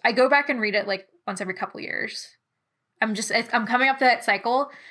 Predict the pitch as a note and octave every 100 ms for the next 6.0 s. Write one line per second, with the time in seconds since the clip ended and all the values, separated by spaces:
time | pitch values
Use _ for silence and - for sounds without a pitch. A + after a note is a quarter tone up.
0 | - - B3 B3+ B3+ C4+ C4 - C#4 C4
1 | C4 A#3+ - F3+ F#3 G#3+ G#3 G#3+ G3 G#3+
2 | G3+ G3 - G3+ G3 - A#3 C#4+ E4+ -
3 | G3 G3+ G3+ G3 F#3 E3+ F3 - F#3 -
4 | F#3+ G3+ A#3 A#3+ - - _ - - -
5 | - - - F#3+ F3+ F3+ - - - -